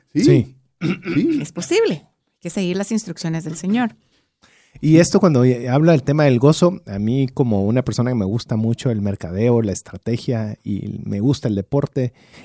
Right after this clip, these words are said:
Speaker 2: eh, hay algo que me gusta cuando uno hace una estrategia, ¿verdad? De, de cualquier tipo. Y uno sabe que van a s-, van a ser dos, tres, cuatro pasos, ¿verdad? Y no hay nada tan rico para los que nos gusta la estrategia,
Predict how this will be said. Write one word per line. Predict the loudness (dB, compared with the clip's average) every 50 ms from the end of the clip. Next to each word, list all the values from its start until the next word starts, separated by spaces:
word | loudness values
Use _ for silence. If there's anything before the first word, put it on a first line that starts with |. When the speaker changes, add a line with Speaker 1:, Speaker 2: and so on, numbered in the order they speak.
| -16 -8
Speaker 2:
eh, | -2 0 0 2 0 0 -2 -4 -6 -10 _ _ _ _ _ _ -2
hay | 2 4 4
algo | 4 4 4 2 2
que | 2 0
me | 0 0
gusta | 2 0 0 0 0
cuando | 0 0 0 2
uno | 2 4 4 2 2 0
hace | -4 -6 -2 0 2
una | 2 2
estrategia, | 2 0 -2 -6 -2 -2 -2 -2 -4 -8 -10
¿verdad? | -10 -8 -4 -2 -2 -2 -2
De, | -2 -4
de | -4 -2 -4 -2
cualquier | -2 -2 0 0 0 0
tipo. | 0 -2 -6 -6 -10 _ _ _ _ _ _ _ -20 _ _ _ _
Y | 0 2 4 6
uno | 6 6 6 4
sabe | 4 4 2 4 2 2
que | 0 -2
van | -2 0 0 0 0
a | 0
s-, | 0 0 -2 -2 -2 -2
van | -2 -2 -2
a | -2
ser | -2 -2 -2 -2
dos, | 0 0 0 0 0
tres, | -2 -2 -2 -2 -2
cuatro | 0 0 0 0 0 -4
pasos, | -2 -2 -4 -4 -4 -6 -10 -12 -12 -14 -14 _ _ _
¿verdad? | -20 -18 -14 -8 -2 0 0 0 -2 _ _ _ _ _ _ _ _ _ _
Y | -2 2 2 2
no | 4 4 2 4
hay | 4 4 4
nada | 4 4 4 4 4 2 2
tan | 0 0 -2 -2 -2 -2
rico | -2 -2 -2 0 2 2
para | 2 2 2
los | 0 -2 -2
que | -4
nos | -4 -2 -2 -2
gusta | 0 -2 -2 0 -2 -2
la | -2
estrategia, | -2 -4 -6 -8 -4 -4 -4 -2 0 0 0 0 -2